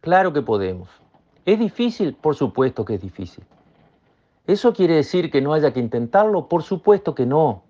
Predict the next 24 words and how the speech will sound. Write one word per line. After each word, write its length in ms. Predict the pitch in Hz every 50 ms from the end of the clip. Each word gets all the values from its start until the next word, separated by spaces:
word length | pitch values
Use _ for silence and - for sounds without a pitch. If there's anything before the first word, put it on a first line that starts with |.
| _ _ _ _ _ _ _ _ _ _ _ _ _
Hay 160 | - 143 180
que 80 | 175 226
intentarlo 880 | 226 208 - 190 180 165 - 190 190 190 190 196 196 196 170 - - _ _ _
todos 260 | 190 196 190 180 160
los 140 | 147 123 110
días. 480 | 131 135 123 101 87 87 - - - _ _ _ _ _ _ _ _ _ _ _ _ _ _ _ _
Y 320 | 185 190 196 185 - - _ _ _ _ _ _ _ _
estos 340 | - 202 202 - 247 214 170
días 360 | 180 202 202 185 160 123 107
de 100 | 113 117
Semana 400 | 110 - 120 123 135 143 147 135
Santa 640 | - - 151 139 127 120 107 90 113 139 151 - _ _ _ _ _ _ _ _ _ _ - _ _
que 120 | - 127 123
vienen 320 | 127 135 147 147 135 123
por 160 | - 131 120
delante, 720 | 123 135 160 170 160 147 131 117 110 - 135 151 160 156 - _ _ _ _ _ _ _ _ _
donde 240 | 127 131 143 147 156
no 140 | 190 214 208
tendremos 500 | 226 208 196 180 190 180 156 131 - 160
audios 440 | 156 156 147 139 139 127 107 -
hasta 200 | 120 107 - -
el 80 | 113 104
siguiente 460 | - - 120 123 135 135 135 - 156
lunes 500 | 151 135 123 117 110 110 120 117 - _